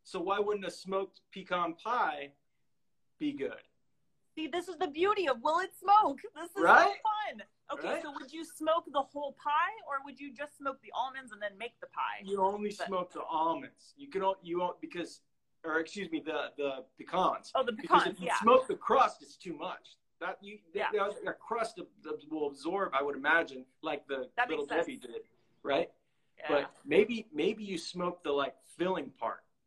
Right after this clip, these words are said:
Speaker 1: you know, the kind of
Speaker 2: Oh.
Speaker 1: sugary, gooey part, you know?
Speaker 2: Yes. Yes. What kind of wood would you use?
Speaker 1: You know,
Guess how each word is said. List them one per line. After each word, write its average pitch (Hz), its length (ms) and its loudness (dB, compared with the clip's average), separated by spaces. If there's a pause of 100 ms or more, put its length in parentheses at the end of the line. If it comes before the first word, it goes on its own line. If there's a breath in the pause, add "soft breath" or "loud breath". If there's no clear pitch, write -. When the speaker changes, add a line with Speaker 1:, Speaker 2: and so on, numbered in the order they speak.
(180)
Speaker 1:
you 139 120 -8
know, 139 280 0 (300)
the 127 80 -4
kind - 300 4
of - 60 0
Speaker 2:
Oh. 175 320 -10 (320)
Speaker 1:
sugary, 151 720 0 (120)
gooey 147 280 2
part, 170 480 4
you 165 160 0
know? 185 220 0 (440)
Speaker 2:
Yes. - 720 -2 (880)
Yes. 196 220 -2 (220)
What 277 160 0
kind 370 120 -2
of 302 80 -10
wood 262 280 -4
would 247 160 -8
you 185 120 -6
use? 120 560 -14 (4000 loud breath)
Speaker 1:
You 202 140 2
know, 226 460 2